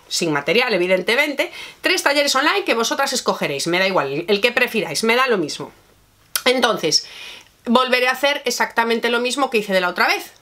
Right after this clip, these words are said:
Cuando haga el sorteo, empezaré por la cajita y si la primera que sale de la cajita es nacional, se queda con la cajita.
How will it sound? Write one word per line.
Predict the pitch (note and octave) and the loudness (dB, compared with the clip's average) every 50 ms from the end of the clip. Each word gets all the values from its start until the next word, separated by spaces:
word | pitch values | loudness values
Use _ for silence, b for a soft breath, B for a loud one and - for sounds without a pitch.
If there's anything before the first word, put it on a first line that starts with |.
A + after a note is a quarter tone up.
| _ _ - | _ _ -2
Cuando | - D#3+ D#3+ D#3+ D#3 | -2 0 2 2 2
haga | D3+ D3+ D#3 | 2 2 0
el | - | 0
sorteo, | - - A#3 A#3+ - G4+ A4 G4+ G4 A4+ A4+ A4+ - _ _ _ _ _ _ _ _ _ | 0 0 0 0 2 0 2 2 2 0 0 -2 -8 _ _ _ _ _ _ _ _ _
empezaré | - G3+ F#3+ F3+ F3+ F#3 F3 - F3+ E3+ F3+ | 0 0 0 2 0 -2 0 0 0 0 0
por | F3 - D3 | -2 -2 -2
la | D3 C#3 C#3 | -2 0 0
cajita | - F#3+ - - E4+ G4+ G4 - E4 G4 A#4+ - B B B B B B B B B B - - | -2 -2 -2 0 0 0 2 4 2 2 2 -2 B B B B B B B B B B -2 0
y | D#4+ F4 F#4 F#4 - - - | 2 2 2 0 -2 -6 -4
si | - - - A3+ | -4 0 0 2
la | G#3+ G3+ G3 G3 | 2 2 2 2
primera | G#3 G#3 G3+ G#3 G#3 G#3 G#3 | 0 0 0 0 0 0 -2
que | G#3+ A3+ | -2 -4
sale | G#3+ - A3+ A3 G#3+ G#3 G#3+ | -4 0 0 0 0 0 0
de | A3 | 0
la | G#3+ G#3+ G#3+ | 0 0 -2
cajita | A3+ A3+ - - E4 C#4 - D#3+ E3 - | -2 -6 -2 -2 -4 -2 0 -4 -2 -2
es | F3 D#3 F3+ | -4 -4 -2
nacional, | F#3+ F#3+ - B3 B3 C#4+ D#4 F4+ G#4 - | -2 -2 0 0 0 0 0 0 -4 -6
se | - - - G3 F#3+ | -6 -4 -4 -4 -2
queda | - A3+ A#3 A#3 | 0 0 0 0
con | A#3 A3+ G#3 | 0 0 -2
la | F3+ D#3+ | -2 -2
cajita. | - D#3 - - D#3+ - - - - | -4 -8 -8 -10 -14 -12 -12 -16 -16